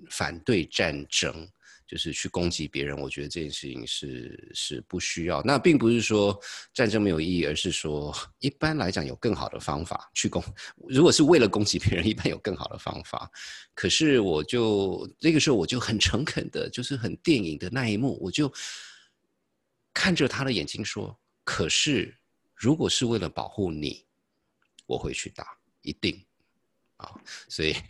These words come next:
<laughs> 所以就是很感人这一幕之后呢，我觉得就是对我来讲，嗯，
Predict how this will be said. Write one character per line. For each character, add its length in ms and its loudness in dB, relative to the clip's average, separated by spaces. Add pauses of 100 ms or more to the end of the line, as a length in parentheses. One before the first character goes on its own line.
(380)
<laughs> 600 0
所 120 8
以 60 8
就 260 4
是 120 2
很 160 4
感 160 2
人 120 -4
这 140 -2
一 80 0
幕 240 0
之 300 -4
后 320 -2
呢， 280 -4 (360)
我 100 2
觉 160 0
得 240 2 (140)
就 160 -2
是 120 0
对 140 8
我 160 8
来 240 2
讲， 400 -2 (180)
嗯， 540 -6